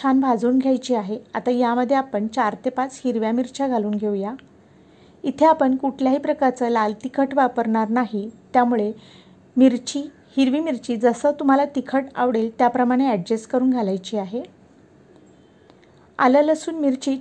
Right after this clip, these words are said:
छान भाजून झालेली आहे. आता यामध्ये मी तीन कांदे असे बारीक पातळ चिरून घेतलेले आहेत, उभे स्लाइस करून घ्यायचे आहे. आणि हा कांदा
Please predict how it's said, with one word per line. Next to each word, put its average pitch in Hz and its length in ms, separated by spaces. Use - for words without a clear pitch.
छान 262 200
भाजून 240 360
झालेली 254 400
आहे. 233 280
आता 233 180
यामध्ये 240 400
मी 226 220
तीन 285 220
कांदे 240 360
असे 262 240
बारीक 240 360
पातळ 247 360
चिरून 269 340
घेतलेले 226 360
आहेत, 202 260
उभे 254 240
स्लाइस 269 360
करून 254 260
घ्यायचे 220 340
आहे. 208 220
आणि 247 140
हा 269 160
कांदा 262 400